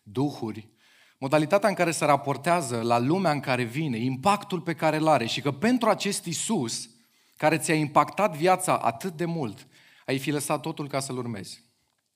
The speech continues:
Și că la un moment dat, nu pentru că tu ai avut ideea aceasta și pentru că El ți-a cerut,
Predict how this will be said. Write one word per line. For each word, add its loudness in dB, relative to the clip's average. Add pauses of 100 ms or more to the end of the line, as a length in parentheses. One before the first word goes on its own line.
(140)
Și -4
că 0
la 8
un 6
moment 4
dat, 0
nu -2
pentru -4
că -2
tu -2
ai 6
avut 0
ideea 0
aceasta -4
și -6
pentru -4
că -6
El 0
ți-a -4
cerut, -8